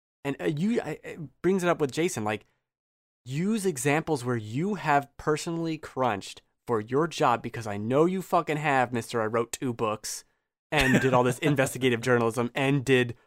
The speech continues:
Speaker 1: your job. I know you did at some point. Use that as an example. Like, "Yeah, this affected me, and this is," uh, it humanizes the whole issue, but they just wanna s-, focus on the devs.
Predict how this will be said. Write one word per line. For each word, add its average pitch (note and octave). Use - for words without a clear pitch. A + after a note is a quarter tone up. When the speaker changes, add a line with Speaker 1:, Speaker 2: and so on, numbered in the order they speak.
Speaker 1:
your C3
job. A#2
I B2+
know C#3
you D3
did A#2
at A2
some B2+
point. -
Use G#3+
that F3
as D#3+
an F3
example. D#3+
Like, A#2
"Yeah, D3
this F#3
affected F#3
me, D#3
and C#3
this C#3
is," C3+
uh, F3
it E3+
humanizes F#3
the D#3+
whole E3+
issue, B3
but C#3
they F#3
just B3
wanna G#3
s-, C#3
focus F#3
on D#3
the C3
devs. C3+